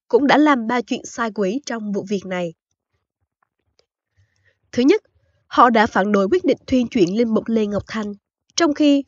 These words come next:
quyết định đó hoàn toàn phù hợp với quy định của dòng tu, rằng linh mục phải đổi nhiệm sở tám năm một lần. Thứ hai, họ đã tung ra những thông tin mang tính võ đoán, sai sự thật, nhằm mục đích vu khống và bôi nhọ cá nhân,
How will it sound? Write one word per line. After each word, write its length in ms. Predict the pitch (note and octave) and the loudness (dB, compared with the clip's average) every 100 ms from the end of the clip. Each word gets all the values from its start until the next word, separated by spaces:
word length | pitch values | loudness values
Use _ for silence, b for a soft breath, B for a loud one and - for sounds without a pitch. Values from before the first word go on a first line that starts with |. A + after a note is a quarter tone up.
| _ | _
quyết 160 | G4+ F#4 | -2 0
định 200 | - A3 | -4 0
đó 220 | G3+ A#3+ | 0 0
hoàn 200 | D#4 C4+ | -2 -2
toàn 200 | - G#3+ | -4 -6
phù 180 | - A3 | -6 -6
hợp 200 | G#3 F3+ - | -2 -2 -2
với 140 | G#3+ | -4
quy 180 | C4+ C4+ | 0 2
định 140 | A#3+ G3+ | 0 -2
của 200 | - E3+ F3 | -4 -2 -2
dòng 200 | G#3+ G3 | -8 -6
tu, 240 | G#3 G#3 G3+ _ _ _ | -4 -4 -6 _ _ _
rằng 220 | - C#4 | -2 -2
linh 240 | B3+ C#4+ C4+ | 2 2 2
mục 120 | A#3 | 0
phải 320 | - - F#3 F3+ | -2 -8 -4 0
đổi 180 | E3+ | 0
nhiệm 240 | G3+ A#3 G3+ | 0 -6 -6
sở 340 | - F3 D#3 - | -4 -4 -6 -8
tám 260 | - F#3+ A3+ | -4 -4 -2
năm 240 | C4+ A#3+ | -6 -4
một 180 | G3+ - | -8 -4
lần. 200 | F#3+ E3+ D#3 _ _ _ _ _ _ _ _ _ _ _ _ - | -4 -4 -8 _ _ _ _ _ _ _ _ _ _ _ _ -4
Thứ 140 | A#3 | -2
hai, 320 | C4 C4+ B3+ - _ _ _ | 2 2 2 -4 _ _ _
họ 260 | - F#3 A#3 | 4 6 6
đã 180 | G3+ | 4
tung 240 | B3+ E4+ D4+ | 4 2 2
ra 180 | C#4+ C#4 | 2 2
những 220 | B3 C#4+ | -2 -6
thông 200 | C#4 C#4+ | -4 -4
tin 320 | C4+ C4 A#3 | -2 -2 -2
mang 140 | A3+ G#3 | -4 -4
tính 220 | G3+ A#3+ C#4 | -6 -6 -4
võ 140 | C4 | -2
đoán, 260 | G#3 F#3 B3 - | 0 -2 -4 -16
sai 260 | - B3+ A3+ | -6 -4 -2
sự 120 | - | -4
thật, 200 | G#3 G#3 - _ _ _ | -6 -6 -8 _ _ _
nhằm 260 | C4 C#4 B3+ | 0 2 2
mục 120 | B3 | 0
đích 140 | D4 - | -2 -2
vu 160 | C4+ B3 | 2 2
khống 320 | - G3+ C4+ D#4+ | 2 -2 -2 0
và 140 | C4+ | 0
bôi 200 | A3 B3 | 4 2
nhọ 140 | A#3 A3 - | 0 -6 -6
cá 120 | F#3+ | -4
nhân, 240 | A#3 A#3+ | -2 -4